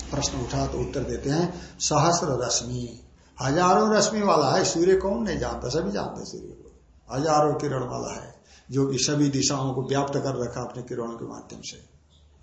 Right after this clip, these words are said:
ऐसा सहस्र रश्मि, हजारों किरणों वाला है, अनेक रश्मि, अनेक रश्मि वाला है, रश्मि माने किरण।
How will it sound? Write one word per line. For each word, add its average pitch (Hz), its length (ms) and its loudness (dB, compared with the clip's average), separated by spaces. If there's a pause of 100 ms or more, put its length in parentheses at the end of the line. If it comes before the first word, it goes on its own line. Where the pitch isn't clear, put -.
(600)
ऐसा - 340 -12 (320)
सहस्र 117 600 -6
रश्मि, 117 720 -6 (1400)
हजारों 156 500 12
किरणों 135 580 4
वाला 123 220 4
है, 120 560 -2
अनेक 151 340 8
रश्मि, 127 360 4
अनेक 151 300 6
रश्मि 135 360 4
वाला 117 200 4
है, - 280 4
रश्मि 131 220 2
माने 139 200 2
किरण। 127 300 4